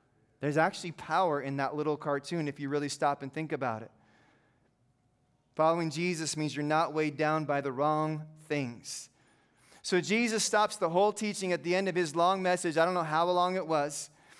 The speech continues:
And he says, "Make sure that you actually apply this to your life." If you just heard it and it goes out like, you know, the window, it doesn't help you at all. Here, here's point number two.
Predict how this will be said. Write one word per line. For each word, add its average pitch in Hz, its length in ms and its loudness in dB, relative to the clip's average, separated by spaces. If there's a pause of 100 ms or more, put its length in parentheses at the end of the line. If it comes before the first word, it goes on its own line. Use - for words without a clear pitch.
(180)
And 170 100 0
he 175 40 0
says, 160 280 2
"Make 190 320 2
sure 208 220 2
that 202 60 -2
you 185 120 0
actually 175 320 0
apply 196 560 2
this 143 280 -4
to 170 120 -8
your 156 140 0
life." 147 220 2
If 139 120 -8
you 160 80 -6
just 156 160 -6
heard 196 260 2
it 214 180 2 (160)
and 170 140 -2
it 170 80 -2
goes 170 220 2
out 180 220 4
like, 175 180 2 (200)
you 170 100 -4
know, 156 120 2
the 151 160 0
window, 170 400 4 (180)
it 185 100 -6
doesn't 180 220 2
help 175 200 0
you 175 100 -2
at 170 60 2
all. 151 260 4 (640)
Here, 202 180 4
here's 202 280 2
point 185 240 0
number 180 220 2
two. 139 260 -2